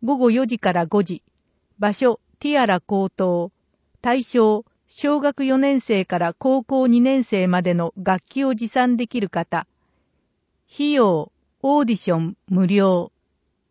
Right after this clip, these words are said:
オーケストラ受講料は半期、十月から三月。二万四千円。教材費別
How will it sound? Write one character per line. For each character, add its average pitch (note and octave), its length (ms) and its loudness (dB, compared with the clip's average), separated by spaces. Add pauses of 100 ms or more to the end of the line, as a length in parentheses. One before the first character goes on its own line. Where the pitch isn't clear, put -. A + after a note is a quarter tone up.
(400)
オ C#4+ 200 4
ー C4+ 40 -2
ケ D4+ 180 0
ス - 60 -20
ト A#3 160 2
ラ F#3+ 120 4
受 E3+ 200 -4
講 C4 260 2
料 F3+ 260 2
は E3 240 0
半 C#4 360 4
期、 F3 280 -8 (320)
十 B3 280 0
月 - 240 0
か F#3+ 100 0
ら F3+ 120 0
三 G3 280 2
月。 D#3+ 340 -4 (880)
二 G3+ 160 4
万 B3+ 240 4
四 F#3+ 200 0
千 F3+ 300 -2
円。 E3+ 260 -6 (680)
教 C#4 260 0
材 C4 220 2
費 E3+ 240 -8
別 E3+ 180 -2